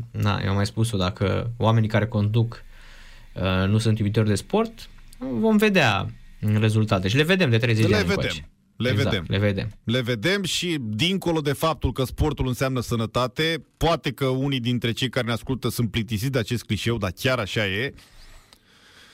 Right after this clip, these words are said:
Speaker 2: Sportul rămâne, e tot un clișeu, dar e la fel de adevărat, principalul ambasador al unei țări.
Speaker 1: Exact.
Speaker 2: Sau mai ales al unei țări mici, cum e România.
Speaker 1: Mhm.
Speaker 2: Da? Adică dacă Victor Ponta,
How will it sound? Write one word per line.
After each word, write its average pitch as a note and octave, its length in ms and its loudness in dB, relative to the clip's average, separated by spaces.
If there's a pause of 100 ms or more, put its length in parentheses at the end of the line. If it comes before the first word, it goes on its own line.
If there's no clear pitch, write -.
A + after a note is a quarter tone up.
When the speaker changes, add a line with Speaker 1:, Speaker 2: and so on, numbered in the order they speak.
(280)
Speaker 2:
Sportul E3 720 0
rămâne, D3 720 0 (680)
e E3 180 0
tot - 200 0
un A#2+ 100 0
clișeu, G2+ 380 -2
dar G#2+ 120 0
e A2+ 40 2
la A#2+ 140 2
fel B2+ 160 0
de A2 60 0
adevărat, F#2+ 400 -2 (140)
principalul B2+ 880 0 (180)
ambasador A2+ 680 0
al G#2+ 120 0
unei G2+ 180 -2
țări. F2+ 340 -4
Speaker 1:
Exact. - 540 -2 (420)
Speaker 2:
Sau A2+ 240 0
mai C#3+ 200 4
ales D3+ 200 0
al C3 140 2
unei B2+ 160 -2
țări B2+ 240 0
mici, A#2+ 200 -2
cum A2+ 140 -2
e A2+ 40 2
România. G2+ 440 -2 (240)
Speaker 1:
Mhm. A2 560 4 (560)
Speaker 2:
Da? A2 280 -2 (300)
Adică G#2 260 0
dacă B2+ 220 0
Victor F3+ 340 0
Ponta, C#3 500 0